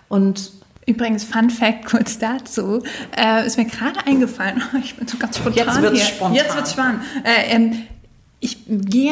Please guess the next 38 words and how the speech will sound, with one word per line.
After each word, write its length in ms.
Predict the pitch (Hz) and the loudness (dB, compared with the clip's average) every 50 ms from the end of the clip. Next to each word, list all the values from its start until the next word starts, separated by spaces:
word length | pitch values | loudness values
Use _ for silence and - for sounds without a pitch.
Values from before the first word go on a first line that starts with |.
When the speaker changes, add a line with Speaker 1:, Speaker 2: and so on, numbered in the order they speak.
| 302 285 | 2 2
Speaker 2:
ja 60 | 262 | 2
geschminkt 420 | 240 233 - - 240 247 254 247 - | 2 0 2 4 4 4 4 2 0
auf 80 | 196 | -2
die 160 | - 214 - | -2 -4 -2
Arbeit, 400 | - 170 170 165 160 160 156 156 | -4 -6 -8 -8 -8 -8 -8 -8
ne? 300 | 170 180 208 277 330 320 - | -4 -2 -2 0 -2 0 0
Und 100 | - 214 | 0 0
dann 260 | 214 202 202 208 214 - - - - - - - - | 0 0 -2 -2 -6 -10 -12 -18 -20 -20 -20 -16 -12
haben 260 | - - - 208 233 269 | -8 -4 0 2 4 4
mich 180 | 277 277 277 | 4 4 4
meine 180 | 233 208 202 190 | 2 2 0 -2
Kollegen, 580 | - - 190 185 185 185 190 220 254 294 294 | -2 -2 -2 -2 -2 -2 0 2 2 2 2
ich 140 | 262 - - | 2 0 -2
war 120 | 190 185 185 | -6 -8 -8
früher 220 | - - 190 185 | -6 -6 -6 -4
bei 80 | 185 180 | -4 -4
einem 160 | 175 175 175 | -6 -6 -8
Frauenmagazin, 680 | - - 180 196 240 285 277 262 262 254 - - 247 | -6 -4 -2 0 2 2 2 2 0 -2 0 2 2
hab 80 | 240 240 | 4 2
ich, 60 | 233 | 2
glaub 160 | - 240 226 | -2 -4 -4
ich, 120 | 226 226 | -2 -2
mal 160 | 240 226 214 220 | -2 -2 -2 -2
erwähnt, 260 | 220 220 220 220 220 - - - - - - - - | -2 -2 -2 -2 -4 -6 -12 -14 -16 -18 -14 -6 0
ähm, 360 | 202 214 214 214 208 208 208 - - - - - - | 2 2 4 4 2 2 0 -2 -10 -18 -16 -6 2
immer 600 | - 226 254 269 254 220 180 180 190 220 254 254 - - - - - - - | 4 6 6 6 6 4 2 0 -2 -2 -2 -4 -6 -12 -20 -20 -20 -12 -4
geschminkt 320 | - 214 - 220 190 - - | -2 0 2 2 0 0 -4
gesehen. 280 | 151 - 135 127 - - - - - - - - - - - | -8 -8 -8 -10 -10 -12 -14 -20 -20 -20 -20 -20 -20 -6 0
Und 180 | 208 208 202 - - - - - | 2 2 2 0 -4 -14 -16 -8
war 160 | - 196 190 | -8 -6 -4
immer 180 | - 214 226 208 | -4 -2 -4 -4
so, 80 | 214 233 | -2 -4
„Oh, 180 | 262 285 339 | -4 -2 -2
deine 220 | 262 214 196 190 202 | 0 0 0 0 0
Haut 160 | 262 277 - | 0 -2 -2
sieht 120 | 226 - | -6 -8
doch 80 | 202 190 | -8 -8
toll 200 | - - 311 | -8 -8 -6